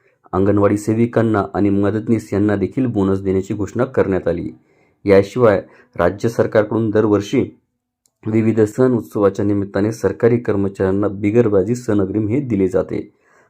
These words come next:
ऑक्टोबर महिन्यात दिवाळीचा सण साजरा होणार असल्याने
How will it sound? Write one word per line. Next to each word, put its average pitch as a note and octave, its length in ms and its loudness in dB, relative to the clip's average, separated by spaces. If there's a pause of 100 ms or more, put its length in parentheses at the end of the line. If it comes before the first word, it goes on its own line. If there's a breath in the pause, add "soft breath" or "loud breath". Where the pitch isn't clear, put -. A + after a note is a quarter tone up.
ऑक्टोबर G2 400 0
महिन्यात G2+ 280 0
दिवाळीचा G#2 420 0
सण A#2 180 -2
साजरा G2+ 360 2
होणार A2+ 240 2
असल्याने A#2+ 380 0